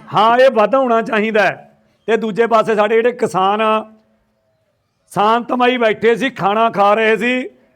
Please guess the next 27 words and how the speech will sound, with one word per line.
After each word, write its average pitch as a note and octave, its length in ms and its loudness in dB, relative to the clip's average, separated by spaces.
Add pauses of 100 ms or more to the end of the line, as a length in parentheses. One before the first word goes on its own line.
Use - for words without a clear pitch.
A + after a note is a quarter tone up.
(460)
ਇਹਨਾਂ A3+ 220 0
ਨੇ A#3+ 80 -4
ਧਾੜ A3+ 420 0
ਧਾੜ A3+ 220 0
ਬੈਠਿਆਂ G3 420 -2
ਤੇ F#3+ 120 0
ਕੁੱਟਿਆ, F3 440 -2 (360)
ਮੱਥੇ F#3 320 -2
ਪਾੜਿਆ। B2 380 -4 (680)
ਤੇ A3+ 80 2
ਭਾਈ B3+ 240 0
ਫਿਰ A3+ 220 0 (1600)
ਜਦੋਂ C4+ 560 4 (160)
ਪਹਿਲਾਂ B3 280 0
ਕਹਿੰਦੇ B3+ 260 0
ਹੁੰਦੇ B3+ 260 0
ਸੀ B3+ 100 -4
ਕੈਪਟਨ A#3 420 0
ਦੇ B3+ 120 2
ਰਾਜ G#3+ 260 2
ਵੇਲੇ A#3+ 420 4 (1300)
ਵੀ C4+ 140 -2
ਡਾਂਗ A#3 380 0 (300)
ਮਹਿਲਾਂ A3 400 0
'ਚੋਂ C4+ 140 2
ਚੱਲਦੀ A3+ 420 0
ਹੈ, E3 340 -2